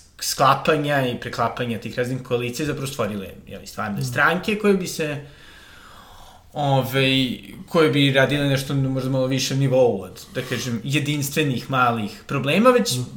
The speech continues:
Speaker 1: dok nekako mi se čini da neko sada građani, što u svetu, a što možda malo više čak u Srbiji, nekako su baš izgubili ideju o tome da mogu bilo što da rade na nekom makrom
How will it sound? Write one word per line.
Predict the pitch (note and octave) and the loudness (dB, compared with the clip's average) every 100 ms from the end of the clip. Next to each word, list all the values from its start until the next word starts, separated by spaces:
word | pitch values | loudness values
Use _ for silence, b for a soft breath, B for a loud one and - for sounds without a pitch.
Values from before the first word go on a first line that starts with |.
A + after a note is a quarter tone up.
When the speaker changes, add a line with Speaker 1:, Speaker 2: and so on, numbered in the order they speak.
| D#3+ | -8
Speaker 1:
dok | G3 G3+ G3+ | 0 2 2
nekako | G3+ G3 G#3 F#3+ E3 - | 2 2 2 2 0 -10
mi | - F#3+ F#3 | 0 4 4
se | E3+ | 2
čini | - F#3 F3 | 2 2 2
da | |
neko | E3+ E3 D#3+ | 0 -2 0
sada | E3+ D#3+ | 0 2
građani, | D3+ D3+ C#3+ D3 C3 A2 - - | 4 4 4 0 0 -2 -4 -12
što | - - C3 A2 - - - - - - - - | -10 0 2 2 0 -12 -20 -20 -20 -20 -16 -8
u | C#3+ | -6
svetu, | D3+ F3 F3+ G#3 | 0 0 2 0
a | |
što | - B2+ G2+ - - | 0 -2 -4 -6 -12
možda | G#2+ G2 A2 C#3 - - | -14 -14 -16 -18 -20 -16
malo | A#2+ A#2+ | -10 -6
više | B2+ C#3 - | -2 -2 -4
čak | G#2+ G2+ - | -10 -12 -12
u | B2+ | -8
Srbiji, | - C3+ G3+ A#3 G#3+ B B B B - | -6 -4 -2 0 0 B B B B 0
nekako | F3+ F3 F3+ | 0 2 -2
su | F3 | 0
baš | E3 F3 | 0 0
izgubili | E3 C#3 E3 D#3+ F#3 D#3+ D3+ C#3 | -2 -2 0 6 6 6 4 4
ideju | C3+ C#3+ C#3+ C#3+ | 2 2 0 0
o | |
tome | C#3 C#3+ C3+ | -2 -2 0
da | C3+ | 0
mogu | C3+ | 0
bilo | C3+ D3 C3+ | 0 0 0
što | C#3+ | -2
da | C#3 | -2
rade | C3 | 0
na | B2+ | -2
nekom | B2 C3+ | -2 0
makrom | C#3 C#3 C3 | 0 0 -2